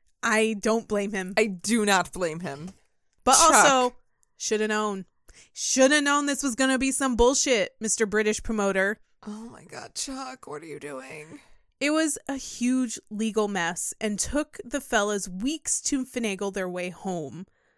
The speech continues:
Speaker 1: So, like, they didn't even, like, fly home right away.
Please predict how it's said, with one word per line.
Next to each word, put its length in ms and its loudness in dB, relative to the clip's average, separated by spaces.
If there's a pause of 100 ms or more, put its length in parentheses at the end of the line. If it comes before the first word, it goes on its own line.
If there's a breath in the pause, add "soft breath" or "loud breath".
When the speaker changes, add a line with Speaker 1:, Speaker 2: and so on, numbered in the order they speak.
(120)
Speaker 1:
So, 120 0
like, 320 0 (100)
they 120 2
didn't 340 4
even, 220 -2
like, 220 4
fly 420 2
home 360 0
right 180 -2
away. 440 -4